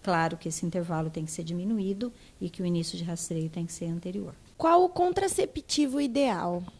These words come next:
Speaker 1: Via de regra, qual é a ação do contraceptivo? Evitar concepção, ou seja, evitar a gravidez indesejada. Esse é o principal.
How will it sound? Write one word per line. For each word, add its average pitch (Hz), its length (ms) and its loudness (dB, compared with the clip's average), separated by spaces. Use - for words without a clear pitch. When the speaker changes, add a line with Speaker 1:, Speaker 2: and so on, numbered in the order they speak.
Speaker 1:
Via 220 300 4
de 214 120 0
regra, 190 500 2
qual 262 340 4
é 220 60 2
a 202 60 0
ação 285 520 8
do 262 100 6
contraceptivo? - 960 -4
Evitar 165 600 0
concepção, - 600 -4
ou 165 140 -4
seja, 135 420 -8
evitar 160 440 -4
a 165 40 -2
gravidez 180 520 -4
indesejada. 185 680 -6
Esse 147 220 -6
é 175 40 -4
o 175 40 -10
principal. - 640 -4